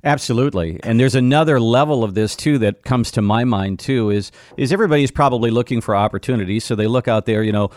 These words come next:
where are the stores' shelves bare? You know, there's,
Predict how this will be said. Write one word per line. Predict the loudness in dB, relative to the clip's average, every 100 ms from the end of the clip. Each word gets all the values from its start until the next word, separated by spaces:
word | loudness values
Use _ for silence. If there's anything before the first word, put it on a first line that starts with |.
| -10
where | 0 2 4 2
are |
the | 0
stores' | -4 -2 0 0 -2 -6
shelves | -2 0 2 0 -2
bare? | -2 0 0 -2
You | -2
know, | 0 2 2
there's, | 0 -2